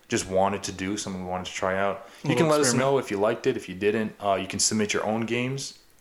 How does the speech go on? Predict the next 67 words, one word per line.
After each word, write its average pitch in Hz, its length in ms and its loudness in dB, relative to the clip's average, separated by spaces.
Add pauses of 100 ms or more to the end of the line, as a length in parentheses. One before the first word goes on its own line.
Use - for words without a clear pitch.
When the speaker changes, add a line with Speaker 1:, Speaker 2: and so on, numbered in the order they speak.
(160)
Speaker 1:
for 95 180 -2
us 98 120 0
to - 100 -6
play, 110 380 0
drunken 101 360 -4
or 92 120 2
otherwise. 101 420 2
Really 95 140 -2
doesn't 90 180 -6
matter 90 220 -2
to - 100 -2
us. 107 280 0 (480)
And, 101 360 -4
uh, 110 420 2
yeah, 170 120 -4
we'll 117 140 -2
do 151 120 2
it. - 100 2 (200)
We 143 80 6
want 233 220 4
this 135 200 2
kind 160 160 0
of 156 60 -2
segment 170 380 0
to - 100 -4
be 117 180 -4
more 104 580 2
audience 98 380 2
involvement, 90 480 0
if - 60 -6
I'm 92 80 -4
being 92 140 -8
completely 90 300 -4
honest. 92 440 -2
Uh, 104 260 6
yeah, 139 120 2
we 98 100 -2
want 117 380 -2
this 127 160 0
to - 100 -10
be 104 80 -4
completely 107 720 -4
almost, 107 240 2
like, 98 160 -2
customized 101 640 -2
by 87 160 0
the 85 120 -6
audience, 67 440 -6
right? 82 180 -4 (420)
We 110 60 -4
want 104 180 -2
you - 60 0
to 110 80 2
tell 107 220 0
us 101 100 -2
who 113 100 -4
do 107 60 -2
you 107 80 0
want 87 220 -2
on 120 180 2
the 113 80 -2
podcast 107 500 0
for 107 120 -2
when 104 120 0
we 104 80 -2
do 104 200 -2
this, 104 340 -2